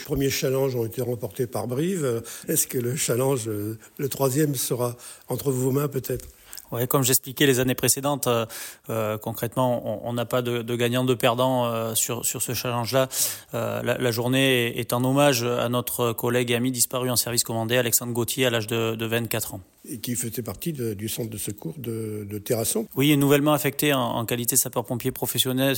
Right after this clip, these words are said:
Speaker 2: le, suite à son, sa réussite au concours. Euh, précédemment, il est, il avait été volontaire, euh, au centre de secours de Saint-Cyprien en Dordogne.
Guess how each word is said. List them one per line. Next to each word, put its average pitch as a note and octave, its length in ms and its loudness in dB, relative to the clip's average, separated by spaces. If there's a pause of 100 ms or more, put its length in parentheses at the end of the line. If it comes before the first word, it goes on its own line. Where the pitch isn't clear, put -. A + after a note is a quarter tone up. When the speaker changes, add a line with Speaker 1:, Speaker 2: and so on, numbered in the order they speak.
Speaker 2:
le, A#2 240 -2
suite - 300 -2
à A#2 80 2
son, A2+ 540 -2
sa - 160 0
réussite B2 340 -2
au B2 60 2
concours. D#3 460 0 (500)
Euh, A#2 600 -6
précédemment, B2 460 0
il B2+ 100 0
est, A#2 280 0
il A2+ 120 -4
avait A2+ 140 -2
été A#2+ 240 -2
volontaire, A2+ 500 -2
euh, G#2+ 360 -2
au A#2 100 -4
centre A#2+ 200 -2
de A#2+ 60 -2
secours B2+ 200 -6
de A2+ 80 -4
Saint-Cyprien A2 500 -2
en - 20 -4
Dordogne. G#2 420 -8